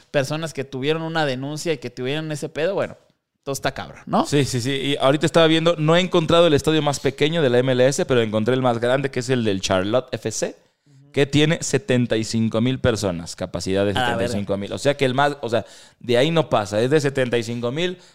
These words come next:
Speaker 2: para abajo. Estoy intentando buscar el, el más pequeño para ver si,
Speaker 1: ¿Cuánto te digo, mira?
Speaker 2: eh, se acerca a los requisitos que pide la Liga M X, que son de veinte mil personas, que, eh, a-, al final creo que la, la diferencia de esto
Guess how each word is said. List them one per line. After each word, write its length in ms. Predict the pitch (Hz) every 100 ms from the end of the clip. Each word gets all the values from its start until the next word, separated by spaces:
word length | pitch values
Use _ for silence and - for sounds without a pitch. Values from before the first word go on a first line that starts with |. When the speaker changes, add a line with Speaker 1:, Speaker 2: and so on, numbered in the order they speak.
| _
Speaker 2:
para 180 | 113 104
abajo. 380 | 110 104 92 85 - -
Estoy 240 | 98 - 143
intentando 400 | 131 117 135 131
buscar 240 | - 127
el, 120 | 123 -
el 120 | 107
más 160 | 110
pequeño 400 | - - 127 151
para 220 | 151 117 98
ver 200 | 113 117
si, 280 | 135 123
Speaker 1:
¿Cuánto 80 | 113
te 140 | 113 120
digo, 200 | 117 104
mira? 160 | 98
Speaker 2:
eh, 180 | 107 104
se 140 | - 98
acerca 440 | 98 117 - 127
a 140 | 101
los 180 | 104 101
requisitos 540 | 104 101 101 107 120 -
que 100 | 98
pide 140 | 113
la 80 | 104
Liga 180 | 113 110
M 160 | 107
X, 220 | 104 135
que 100 | -
son 160 | 92 107
de 80 | 104
veinte 300 | 95 95 90
mil 160 | 101
personas, 580 | 107 98 104 135 180 190 - - - _ _
que, 720 | 120 117 113 113 110 120 101
eh, 40 | 78
a-, 140 | 110
al 280 | 90 123 127
final 520 | 120 139 165 175 147 - - - _ _ _ _ _ _ _
creo 280 | 123 147 160
que 160 | 170
la, 200 | 160 143 -
la 240 | 131 131
diferencia 920 | 127 117 123 120 127 151 156 175 170
de 220 | 131 127
esto 680 | 135 - 170 180 - _ _